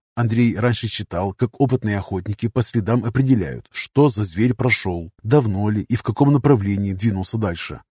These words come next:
Так вот, здесь этот метод не действовал. В высокой траве следов видно не было вообще. Самому бы не влезть прямо в пасть какому-нибудь саблезубому тигру.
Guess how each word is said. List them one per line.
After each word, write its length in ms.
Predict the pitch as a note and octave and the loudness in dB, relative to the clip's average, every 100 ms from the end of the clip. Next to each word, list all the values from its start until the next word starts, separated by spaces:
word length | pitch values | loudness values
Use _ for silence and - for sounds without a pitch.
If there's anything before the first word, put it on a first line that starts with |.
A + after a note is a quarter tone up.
| - | -4
Так 180 | B2+ F#2+ | -4 -2
вот, 180 | E2 - - | -8 -8 -10
здесь 400 | D#2 - G2+ - | -8 -2 -2 -2
этот 280 | B2 A#2 - | -4 -4 0
метод 320 | A#2 G#2+ - | 0 0 -2
не 160 | A#2+ C3 | 2 2
действовал. 560 | G2 G#2+ - F2 A1 - _ | 2 -4 -6 -10 -10 -18 _
В 140 | G#2 A2 | -4 -2
высокой 420 | - C3+ B2+ A#2 | 2 2 2 0
траве 400 | G#2+ F#2+ E2 F#2+ | -2 -4 -6 -8
следов 540 | - G#2+ F2 G#2+ F#2+ | -2 -2 0 -2 0
видно 220 | G#2+ G#2+ | -2 2
не 200 | B2 G#2+ | 2 2
было 220 | G#2+ G#2+ G2 | 0 0 -2
вообще. 580 | G2+ A#2 - - G#2 - _ _ - | -2 -2 -4 -6 -6 -8 _ _ -8
Самому 460 | - C3+ D#3 A#2 B2 | 2 4 6 6 4
бы 120 | B2 | 6
не 100 | B2 | 4
влезть 380 | A2 F#2+ - - | 2 0 -2 2
прямо 260 | C3 C3+ | 4 4
в 140 | B2 - | 2 -2
пасть 320 | G2 G#2 - | -2 -2 -2
какому-нибудь 640 | A#2 C#3 B2 A#2 A2+ B2 - | 0 4 4 4 2 0 -2
саблезубому 840 | - C3 B2+ C#3 B2 F#2 F#2 G#2 | 0 2 2 2 2 0 -4 -4
тигру. 460 | - F2 C2+ B1 | -2 -4 -6 -14